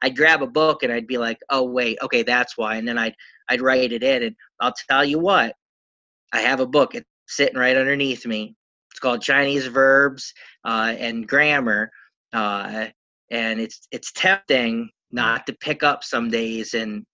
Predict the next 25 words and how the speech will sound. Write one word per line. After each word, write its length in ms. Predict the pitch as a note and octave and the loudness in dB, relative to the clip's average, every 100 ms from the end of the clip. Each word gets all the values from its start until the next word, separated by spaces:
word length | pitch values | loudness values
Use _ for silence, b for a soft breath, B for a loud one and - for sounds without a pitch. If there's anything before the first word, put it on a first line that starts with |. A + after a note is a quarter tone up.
| - | -14
and 100 | A#2+ | -10
start 320 | - D3 B2+ - | -4 2 2 4
reading 360 | C#3 C#3+ B2 | 0 2 0
it 160 | A2+ - | -2 -6
to 80 | - | -8
try 220 | - B2+ | 0 2
to 60 | B2 | 2
understand. 480 | B2 B2+ - D3 B2+ | 2 -2 0 2 2
But 80 | A#2 | 2
I 120 | A#2+ | 0
know 440 | A#2+ B2+ B2+ B2+ - | 2 2 4 2 -4
if 340 | - - - | -20 -18 -4
I 60 | B2 | -2
do 340 | A2+ D3 F3+ | 4 8 8
that, 440 | D#3 A#2 G#2+ G#2+ - _ _ B B B B _ _ - | 8 6 6 4 0 _ _ B B B B _ _ -6
that's 480 | A2+ A2 G#2+ - | -2 0 -2 -2
not 260 | C#3 C3 A#2 | 0 2 0
good. 380 | A#2 C3 A#2+ G#2+ | 4 4 4 4
So 140 | B2 | 2
I'm 120 | A#2 | 2
like, 220 | A2+ G#2+ A2 | 0 0 0
I 60 | |
just 120 | A2+ - | -2 0
gotta 140 | C3 | 0
trust 420 | C#3+ - E3+ - | 2 2 2 0